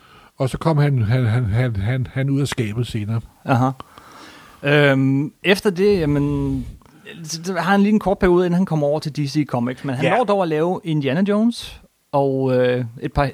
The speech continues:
Speaker 2: de første to hæfter af den serie, som, som jeg lige vil nævne, fordi at det er noget i den stil, han, han gør langt senere. Altså, han, han laver rigtig meget, øh,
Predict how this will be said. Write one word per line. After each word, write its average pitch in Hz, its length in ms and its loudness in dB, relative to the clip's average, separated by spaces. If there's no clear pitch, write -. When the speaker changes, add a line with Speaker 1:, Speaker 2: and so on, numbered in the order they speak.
Speaker 2:
de 143 80 -2
første 156 280 0
to 156 160 -2
hæfter 147 260 0
af 135 100 0
den 160 160 0
serie, 131 440 2
som, 156 280 -2
som 175 160 -2
jeg 175 80 2
lige 208 100 0
vil 226 100 2
nævne, 170 240 6
fordi - 420 -2
at - 200 -4
det 170 80 6
er 165 40 2
noget 160 300 4
i 220 40 0
den 170 160 -4
stil, 156 260 -6
han, 143 260 -4
han 156 240 -4
gør 160 140 -2
langt 165 280 2
senere. 175 460 4
Altså, 127 180 -4
han, 131 220 -2
han 135 120 -2
laver 151 260 4
rigtig 196 240 0
meget, 151 480 0
øh, 123 360 -2